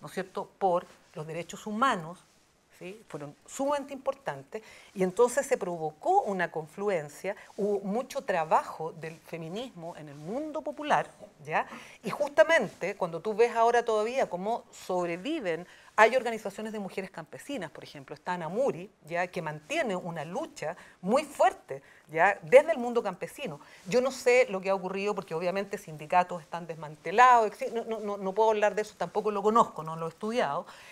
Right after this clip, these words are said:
pero sí puedo dar cuenta también de otros tipos de movimientos, ¿no? Eh, feministas, que tienen distintas expresiones.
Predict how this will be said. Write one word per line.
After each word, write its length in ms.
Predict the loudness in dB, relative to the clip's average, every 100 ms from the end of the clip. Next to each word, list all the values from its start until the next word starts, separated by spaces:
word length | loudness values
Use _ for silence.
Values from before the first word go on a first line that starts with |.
| 2
pero 160 | 4
sí 200 | 4 -2
puedo 220 | 0 4 4
dar 160 | 4
cuenta 260 | 2 -2 -2
también 380 | -4 -4 -4 0
de 60 |
otros 340 | 0 0 -6 -8
tipos 260 | -6 -4
de 80 | -4
movimientos, 720 | -4 -6 -6 -8 -10 -16 -16
¿no? 180 | -14 -14 -16 -20 _
Eh, 140 | -14 -10
feministas, 680 | -6 -2 -2 -4 -10 -16 -16 _
que 120 | -12 -6
tienen 360 | -4 -4 -6
distintas 480 | -10 -10 -8 -6 -6
expresiones. 640 | -6 -10 -8 -4 -4 -6